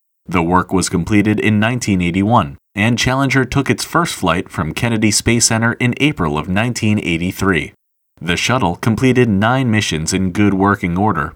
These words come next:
but seventy-three seconds into its tenth flight, on January twenty-eighth, nineteen eighty-six, disaster struck. An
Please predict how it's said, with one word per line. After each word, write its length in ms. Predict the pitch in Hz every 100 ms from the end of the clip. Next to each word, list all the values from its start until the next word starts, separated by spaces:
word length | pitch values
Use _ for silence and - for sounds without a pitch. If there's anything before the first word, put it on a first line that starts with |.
| -
but 300 | 92 117 -
seventy-three 800 | - 139 139 139 127 - 117 120
seconds 460 | - 101 - 107 85
into 280 | 107 104
its 160 | 90 -
tenth 260 | - 139 135
flight, 380 | - 82 73 71 -
on 240 | 87 82
January 500 | 90 107 113 101 101
twenty-eighth, 640 | - 104 101 95 95 -
nineteen 420 | 104 110 120 101 92
eighty-six, 760 | 92 85 - 113 80 - - _
disaster 640 | - 110 110 110 110 - 71
struck. 460 | - 90 67 - - _ _ _ _ _
An 200 | 107 107